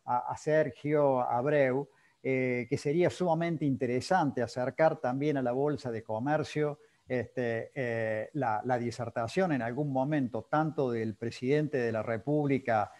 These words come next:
de Uruguay, como también alguna autoridad de la O-, de la oea, donde Uruguay también tiene una, una destacada trayectoria. Este, y, eh, lo hemos tenido a Porto en la última reunión, en el séptimo encuentro,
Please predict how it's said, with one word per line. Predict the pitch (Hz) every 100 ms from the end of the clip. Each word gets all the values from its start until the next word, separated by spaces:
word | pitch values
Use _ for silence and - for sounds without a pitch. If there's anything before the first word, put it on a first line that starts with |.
| - -
de | 127
Uruguay, | 127 131 151 156
como | 156 143 139
también | 151 156 185 180
alguna | 151 180 180
autoridad | 156 160 143 160 185
de | 165
la | 135 135
O-, | 151
de | 135 131
la | 117 117
oea, | 139 196 175 131 175 175
donde | 113 117 117 120
Uruguay | 117 123 165 160
también | 123 139 170 123
tiene | 143 143 131 113
una, | 117 123 117 110 107 104
una | 113 123
destacada | 113 - 123 - 165 117 -
trayectoria. | 107 107 107 - 143 123 139 190 _ _ - -
Este, | 131 113 123 120 117 117
y, | 160 131
eh, | 120 117 110 110
lo | 135
hemos | 151 127
tenido | 143 147
a | 127
Porto | - 220 180 - 117
en |
la | 113
última | 135 139 127 117
reunión, | 117 151 214 139
en | 110 107
el |
séptimo | - 139 - 117 113
encuentro, | 113 139 131 123 117 104